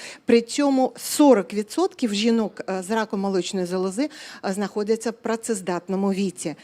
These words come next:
Рівень захворюваності за останні п'ятдесят років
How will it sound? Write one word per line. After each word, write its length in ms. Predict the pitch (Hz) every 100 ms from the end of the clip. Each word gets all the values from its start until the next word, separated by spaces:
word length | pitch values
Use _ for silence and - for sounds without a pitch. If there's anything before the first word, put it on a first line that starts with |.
| -
Рівень 380 | - 226 254 254
захворюваності 1200 | 214 240 - 240 254 208 175 165 165 165 - 160 151 - -
за 300 | 190 180 247 254
останні 560 | 262 - - 269 277 269
п'ятдесят 640 | 220 226 208 - 175 165
років 380 | 185 208 208